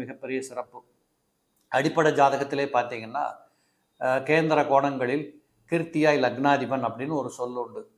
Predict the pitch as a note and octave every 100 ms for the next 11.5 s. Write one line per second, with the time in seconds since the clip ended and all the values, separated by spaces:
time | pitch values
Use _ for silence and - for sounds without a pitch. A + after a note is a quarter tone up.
0 | _ _ - B2 A#2 C3 D#3+ F3 D#3+ D3+
1 | E3 E3 C3+ C3 B2+ A#2+ D3+ D#3+ D3 C#3+
2 | C#3 C3+ C3 C3+ C3 B2+ A#2+ A#2+ B2+ D#3
3 | B2 C#3 C#3+ C3+ B2 A#2+ D#3 C#3 B2 C#3+
4 | C#3+ B2+ C#3 C#3+ C3+ A#2+ A#2 B2+ B2 B2
5 | G#2+ A#2+ D3+ A#2+ B2 - A#2+ C3 - A#2+
6 | C#3 C3+ A#2+ A2 A2+ A2+ D3 B2 B2+ B2
7 | C#3+ D#3 D#3+ D#3+ C3+ B2 A#2 C#3 D3+ C#3+
8 | - B2+ D3 C#3+ A#2+ A2+ A#2 A2+ A2+ -
9 | - _ _ _ _ _ - F3+ F#3 F#3
10 | E3 - D#3+ D3+ C#3+ D3 D3+ D3 D3+ D3
11 | C#3 D3+ D3 C3